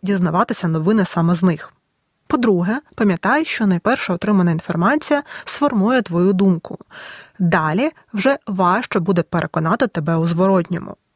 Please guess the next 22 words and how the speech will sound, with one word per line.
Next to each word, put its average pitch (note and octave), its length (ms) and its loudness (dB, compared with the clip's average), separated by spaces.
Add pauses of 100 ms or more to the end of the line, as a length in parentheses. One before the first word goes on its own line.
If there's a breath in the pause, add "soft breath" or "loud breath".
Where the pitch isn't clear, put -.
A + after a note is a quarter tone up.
(260)
Іншими C#4+ 340 0
словами, G#3+ 580 0
якщо F#3+ 280 -4
людина G#3 480 2
не G#3+ 140 0
володіє G#3+ 460 2
знаннями F3 640 0
щодо F3+ 280 -2
подій F#3+ 260 2
на D#3+ 100 2
фронті A3+ 540 0 (380 loud breath)
і D4+ 80 2
не A3+ 100 2
знає, A3 360 2
хто G3+ 180 -2
є G3 140 4
реальним F3+ 400 0
військовим E3+ 400 -2
експертом, C4 640 0
а F#3 100 0
хто - 200 -6
ні, A3+ 280 2